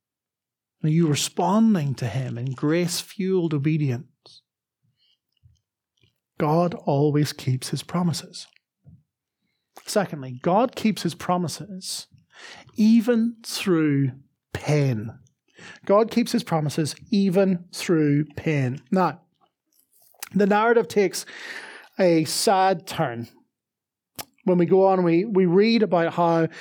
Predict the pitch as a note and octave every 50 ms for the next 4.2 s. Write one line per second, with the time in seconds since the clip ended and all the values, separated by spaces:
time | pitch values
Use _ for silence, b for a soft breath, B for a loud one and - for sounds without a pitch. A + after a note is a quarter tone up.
0 | B B B B B - G#3 A3 A3+ G3+ F3+ A#3 G#3 - F#3+ F3 D3+ D3+ D#3+ F#3+
1 | G#3+ A3+ A#3+ B3 C4 C4+ A#3+ - - - _ _ _ - G#3 G3 F#3+ F#3 F#3 F#3
2 | F#3+ F#3+ F#3 F#3+ A#3 A3+ G#3 G#3 - - A3 G3 F#3+ F#3+ F#3+ F#3+ F#3 F#3 F#3+ G3
3 | F#3+ - - - - B B B B B B B B B G3+ F#3 F3 E3+ E3+ E3
4 | E3 F3+ G#3+